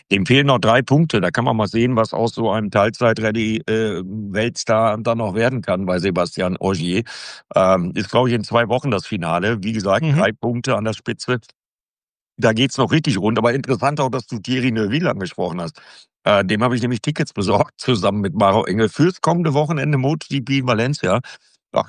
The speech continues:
Speaker 1: und da wird sich schon die Gelegenheit ergeben, da werde ich mal nachfragen bei den Herrschaften. Da bin ich nächste Woche auch noch wieder was, äh, zu berichten hab. Bin ich jetzt auf jeden Fall schon mal ganz gespannt, wie ein Rallye-Weltmeister und der Dritte der D T M, Maro Engel im Mercedes A M G, wie ihnen das gefällt bei ihrem ersten Moto G P Wochenende.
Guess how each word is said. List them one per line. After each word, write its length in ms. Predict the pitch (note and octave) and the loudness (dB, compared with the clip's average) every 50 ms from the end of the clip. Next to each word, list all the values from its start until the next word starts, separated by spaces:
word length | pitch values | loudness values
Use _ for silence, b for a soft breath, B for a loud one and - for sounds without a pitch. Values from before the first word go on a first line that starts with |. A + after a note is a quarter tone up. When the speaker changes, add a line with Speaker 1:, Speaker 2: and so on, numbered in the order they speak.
| _ | _
Speaker 1:
und 180 | - - F#2+ F2+ | -8 -4 0 0
da 120 | G2 F2 | 2 2
wird 120 | G2+ A2+ - | 2 0 0
sich 140 | - A#2+ - | 0 0 2
schon 160 | A#2+ A#2+ B2 | 2 2 2
die 100 | C3+ B2+ | 2 0
Gelegenheit 520 | A2+ A#2 A2+ A#2 B2 A#2+ A2 G#2 A2 A2 | 0 0 0 0 0 0 -2 -2 -2 -2
ergeben, 300 | G#2+ G2 F#2 G2+ G2+ G2 | -2 -4 -4 -4 -4 -4
da 100 | F#2+ F#2 | -2 -2
werde 160 | F#2 G2+ G#2+ | -2 0 -2
ich 80 | A2+ G2+ | 0 0
mal 120 | A2 G2+ | 0 0
nachfragen 720 | G2 F#2+ F2+ G2+ - - - - F2 E2+ D2+ D#2 E2+ E2 | 2 2 0 0 0 -2 -4 -2 -2 0 0 -2 -4 -4
bei 140 | D2 E2+ E2+ | -2 -2 0
den 120 | F#2 F#2 E2+ | 0 0 -2
Herrschaften. 460 | E2 E2+ - - - G2 F#2 F#2+ - | 0 0 0 0 -2 -4 -4 -2 -4
Da 60 | A2 | -2
bin 120 | G2+ G#2 | -2 0
ich 120 | A2 G2 D#2+ | -2 -2 -2
nächste 340 | G2+ G2+ A#2 A2+ - - G2+ | 0 -2 -2 -2 -2 -2 0
Woche 180 | A2+ A2+ A2+ | 0 2 2
auch 120 | G#2 E2+ G#2+ | 2 2 2
noch 140 | A2+ A2 G2 | 0 0 0
wieder 160 | G2 F#2+ F2 | 0 0 0
was, 220 | F2+ E2 - - - B B B B B B | 0 -2 -4 -8 -18 B B B B B B
äh, 140 | B - G2+ | B -4 -2
zu 180 | - - A2 F2+ | -2 -2 -2 -2
berichten 400 | F#2 D#2+ F#2+ F#2+ - - F#2+ G#2 | -2 0 -2 -2 -2 -2 -2 -2
hab. 100 | A2 - | 0 2
Bin 100 | D3+ D3 | 2 2
ich 120 | C3 A2+ | 4 4
jetzt 440 | D#3+ F3 E3 - - - - - - | 4 2 2 0 -6 -12 -8 -4 -2
auf 140 | C3+ A#2 A2 | -2 0 0
jeden 160 | C#3 D3 C#3 | -2 -2 0
Fall 160 | B2+ C3+ A#2+ | 0 -2 -2
schon 120 | - C3+ | -2 0
mal 100 | A#2+ - | 0 0
ganz 320 | - - A#2 A2+ B2 - - | 2 2 0 0 0 -4 -4
gespannt, 500 | - G#2+ - - - G2+ A2+ B2 G#2+ - | -4 -4 -4 0 0 0 0 0 -2 -2
wie 240 | G#2+ A2 A#2 A#2+ A2 B B B B B B - | -2 0 0 0 -2 B B B B B B -4
ein 100 | - A#2 | 0 0
Rallye-Weltmeister 960 | F#2+ G#2+ A#2+ C#3 D3+ C#3+ A2+ C3 C3 B2+ A2 A#2 A#2 A#2 A#2 G#2 - A#2+ G2+ | 2 4 4 4 2 2 2 2 0 0 0 -2 -2 -2 -2 -2 -2 -4 -4
und 100 | G#2+ A2 | -2 -4
der 80 | A#2 A2 | -4 -4
Dritte 380 | F#2 G#2+ F#2 C3+ B2 - C#3 | -4 -2 -4 -4 -2 -2 -2
der 160 | A#2+ A#2 A2+ | -2 -2 -2
D 160 | F#2+ A#2+ B2 - | -2 -2 -4 -4
T 100 | - A#2 | -4 -4
M, 200 | - A2 A2+ A#2+ | -4 -4 -4 -4
Maro 380 | A2+ G2+ G2 G#2 F#2+ G#2 E2 | -2 0 0 0 0 -2 -2
Engel 280 | - G#2+ B2 B2 A#2+ A#2 | -4 -4 -4 -2 -2 -4
im 140 | A2 G#2+ G#2+ | -4 -4 -6
Mercedes 440 | G2+ F#2+ - - A2 A2 A2 E2+ | -6 -6 -4 -2 -2 -2 -2 -2
A 160 | F#2 - G#2 G2+ | -2 0 0 -2
M 100 | G2 F#2+ | -2 -2
G, 200 | F#2+ G#2+ A2+ - B B B B B B B B B _ _ - | -2 -2 -2 -4 B B B B B B B B B _ _ -6
wie 180 | - G#2 A2+ | -2 -2 -2
ihnen 300 | - - B2 D3 D#3 E3 | 0 0 0 2 4 4
das 200 | D3+ D3 - - | 4 2 2 0
gefällt 420 | - B2 - - A2 A2 G2+ F2 - | -4 -4 0 2 2 2 2 0 0
bei 120 | F#2 F2+ | -2 -4
ihrem 280 | E2 G2+ G#2+ A2 A2 G2 | -2 -2 -2 -2 -2 -2
ersten 360 | F#2 G#2+ G#2+ - - - G2 | -2 -4 -4 -4 -6 -6 -4
Moto 260 | G2+ G2+ F#2+ F#2+ G2+ | -4 -4 -4 -4 -4
G 160 | F2 G2 F#2 | -4 -4 -4
P 220 | - - G#2 F#2+ E2 | -2 0 0 2 2
Wochenende. 420 | E2+ D2+ - C#2+ D2+ D#2+ D2 | 0 -2 -2 -4 -6 -4 -6